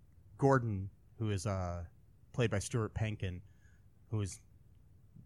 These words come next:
known to a lot of kids for being the, the voice of, uh, of, um,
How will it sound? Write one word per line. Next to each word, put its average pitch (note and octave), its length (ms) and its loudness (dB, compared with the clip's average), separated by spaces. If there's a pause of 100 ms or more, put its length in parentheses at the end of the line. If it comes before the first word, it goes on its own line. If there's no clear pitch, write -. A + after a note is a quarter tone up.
known C#3+ 240 4
to A#2+ 160 -2
a - 20 0
lot G#2 180 2
of G2+ 60 -2
kids G#2 280 0
for - 140 -6
being F#2+ 280 -4
the, F2 420 -4
the G2 80 -6
voice F#2+ 380 -4
of, F2 240 -6
uh, F2 340 -4 (640)
of, F2+ 220 -4
um, E2+ 320 -6